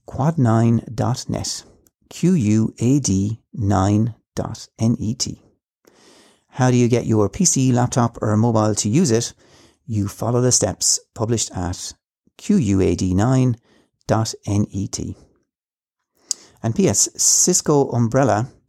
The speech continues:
is an enterprise-grade solution which offers even more D N S related protection. Cisco also provides some free and low-cost options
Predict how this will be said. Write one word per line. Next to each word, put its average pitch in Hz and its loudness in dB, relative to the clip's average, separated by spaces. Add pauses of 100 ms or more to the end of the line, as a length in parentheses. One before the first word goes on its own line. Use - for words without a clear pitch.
(120)
is 120 -2
an 120 0
enterprise-grade 98 0
solution 107 -2 (340)
which - -4
offers 107 0
even 110 2
more 120 4 (120)
D 104 0
N 98 2
S 95 -4
related 98 -6
protection. 107 -4 (840)
Cisco - 2
also 131 0
provides 101 0
some 110 0
free 113 0
and 104 0
low-cost 104 0
options 101 -2